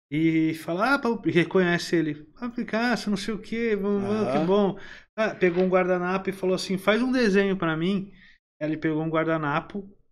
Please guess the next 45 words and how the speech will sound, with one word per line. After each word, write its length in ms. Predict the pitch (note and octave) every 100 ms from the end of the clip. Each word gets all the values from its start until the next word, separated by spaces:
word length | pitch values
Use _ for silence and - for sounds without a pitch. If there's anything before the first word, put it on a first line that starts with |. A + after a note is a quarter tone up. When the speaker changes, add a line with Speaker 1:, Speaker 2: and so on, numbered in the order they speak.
| _
Speaker 1:
uma 140 | E3+ E3
caneta, 500 | F3+ F#3 E3+ E3+ E3+
fez 240 | - E3+
um 120 | F3 D#3+
rabisco 520 | D#3+ D#3+ E3+ - E3
lá, 120 | D#3
um 100 | E3
desenho 360 | D#3 D3 D#3 D#3
no, 120 | D#3
no 100 | D#3
guardanapo, 720 | D#3+ D#3+ E3+ D#3 E3+ F3 G3
e 300 | F#3+ - F3
esticou 360 | - F3 -
a 60 | E3+
mão 360 | D#3+ D#3+ E3 - - - - -
pra 140 | D#3
mulher. 680 | D#3+ D#3+ D3+ D3 D#3 D#3 - -
Na 60 | D3+
hora 100 | D#3
que 80 |
ela 120 | D#3+ D#3+
pegou, 300 | D#3+ D3+ D#3
ele 80 |
falou, 360 | D#3 E3 D#3 C#3 - -
"Cinco 340 | - F#3+ G3
mil 160 | G3 F#3
dólares." 560 | A#2 F#2 F#2+ - - - _ _ _ _ -
Speaker 2:
Você 120 | -
Speaker 1:
Aí 80 | D3
Speaker 2:
tá 60 | D3+
Speaker 1:
ela 100 | D3+
falou, 160 | F3+
Speaker 2:
me 60 | -
Speaker 1:
"Como 160 | B3
assim, 220 | C4 - B3
Speaker 2:
ferrando, 120 | B3+
Speaker 1:
cinco 180 | - G#3+
mil 120 | G#3+ G#3
Speaker 2:
cara. 20 |
Speaker 1:
dólares? 180 | G#3+ G#3+
Você 80 |
fez 240 | G3+ A3+ G3+
em 80 | A#3
um 80 | C4
minuto... 640 | B3+ G#3 B3+ - C4